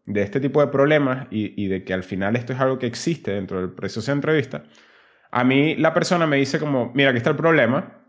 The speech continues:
te voy a dar un poquito de tiempo para que lo leas".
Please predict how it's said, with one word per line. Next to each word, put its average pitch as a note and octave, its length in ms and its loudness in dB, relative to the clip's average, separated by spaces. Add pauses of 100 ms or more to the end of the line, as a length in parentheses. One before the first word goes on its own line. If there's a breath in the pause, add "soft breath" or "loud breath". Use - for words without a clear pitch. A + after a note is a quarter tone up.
(680)
te C3+ 80 0
voy B2 140 6
a B2+ 60 6
dar C3 340 0 (460)
un B2+ 220 0
poquito C3 260 2
de B2+ 80 4
tiempo A2+ 240 0
para B2 160 0
que F#2+ 60 0
lo F#2 100 0
leas". G#2 420 -2